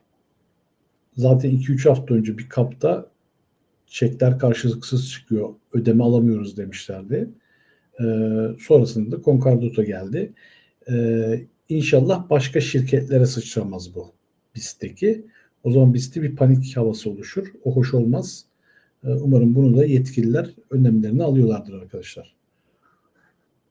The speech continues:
Evet, Tukaş sekiz kırılmış arkadaşlar. Dün konuşmuştuk bunu değil mi? Sormuştunuz. Sekiz kırılmış. Sekizin altında olumsuzum ben. Bunu biliyorsunuz.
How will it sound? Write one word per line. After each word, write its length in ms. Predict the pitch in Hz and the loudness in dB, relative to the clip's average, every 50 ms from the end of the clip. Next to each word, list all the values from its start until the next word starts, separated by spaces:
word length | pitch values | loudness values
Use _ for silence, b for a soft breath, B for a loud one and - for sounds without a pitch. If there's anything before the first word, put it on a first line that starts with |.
| _ _ _ _ _ _ _ _ _ _ _ _ _ _ _ _ - | _ _ _ _ _ _ _ _ _ _ _ _ _ _ _ _ 0
Evet, 260 | 160 143 123 - - | 0 0 0 0 -4
Tukaş 340 | - 175 - 170 - - - | -6 2 4 4 4 4 0
sekiz 360 | - - 143 131 151 131 - | -4 -4 -4 -2 -2 -6 -4
kırılmış 400 | - - 147 151 147 143 127 131 | -2 0 0 2 2 2 2 2
arkadaşlar. 640 | 131 113 - - 113 - - - 123 131 - - - _ _ _ _ _ _ _ - | 0 0 0 -2 -4 -2 -2 -4 -4 -4 -4 -8 -16 _ _ _ _ _ _ _ -2
Dün 120 | 123 120 | 0 0
konuşmuştuk 600 | 117 - 131 127 127 - - 131 - - 120 123 | 2 2 2 2 2 2 0 -4 -4 -4 -6 -6
bunu 140 | - 104 107 | -6 -6 -4
değil 120 | - 220 | -4 -4
mi? 60 | 214 - | -4 0
Sormuştunuz. 720 | - 113 110 113 117 - - - 107 117 - - - _ _ - | 2 2 2 2 0 -2 -8 -8 -6 -6 -6 -8 -14 _ _ -18
Sekiz 420 | - - 165 135 117 113 - - | -8 -6 -6 -4 -4 -6 -8 -6
kırılmış. 380 | - 117 104 98 143 175 175 - | -8 -6 -6 -6 -8 -8 -8 -6
Sekizin 320 | 180 170 147 139 117 120 | -6 -4 -2 0 0 0
altında 340 | 113 104 110 - 131 131 - | 0 -2 -2 -6 -6 -4 -2
olumsuzum 600 | 143 143 131 127 123 - - 110 107 104 98 98 | 0 2 4 4 2 2 -2 -6 -6 -6 -4 -4
ben. 220 | 127 180 233 - _ _ _ - | -4 -6 -6 -10 _ _ _ -4
Bunu 200 | 117 113 110 110 | -2 -2 -2 -2
biliyorsunuz. 460 | 107 104 101 98 - - 131 190 - | -4 -6 -8 -12 -8 -8 -8 -8 -8